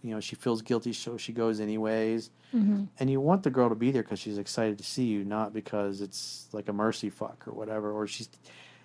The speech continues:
Speaker 1: you know, taking pity on you 'cause you whine so much that she'll wanna go and hang out.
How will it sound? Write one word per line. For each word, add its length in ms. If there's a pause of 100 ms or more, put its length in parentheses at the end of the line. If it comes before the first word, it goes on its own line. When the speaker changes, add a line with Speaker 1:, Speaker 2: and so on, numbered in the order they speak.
(140)
Speaker 1:
you 140
know, 120
taking 420
pity 360
on 200
you 100
'cause 160
you 100
whine 300
so 180
much 280
that 160 (100)
she'll 200
wanna 160
go 180
and 100
hang 240
out. 320